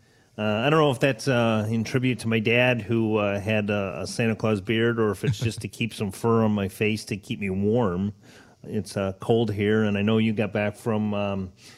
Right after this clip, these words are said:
s-, uh, what, Jamaica and, uh, Florida, and I know it was, uh, in the eighties there, but it's cold here, uh, but we're doing very well.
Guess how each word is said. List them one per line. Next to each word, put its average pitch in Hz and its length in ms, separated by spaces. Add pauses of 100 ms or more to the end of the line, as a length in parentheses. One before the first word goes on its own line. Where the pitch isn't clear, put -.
(240)
s-, - 280
uh, 98 180
what, 101 220
Jamaica 120 440
and, 120 360
uh, 101 320
Florida, 131 640
and 113 200
I 110 60
know 127 220
it 110 40
was, 110 220
uh, 110 260
in 127 120
the 139 120
eighties 175 360
there, 165 260
but 151 160
it's - 220
cold 175 360
here, 175 400
uh, 147 360 (420)
but 214 320
we're 156 240
doing 147 380
very 123 240
well. 98 340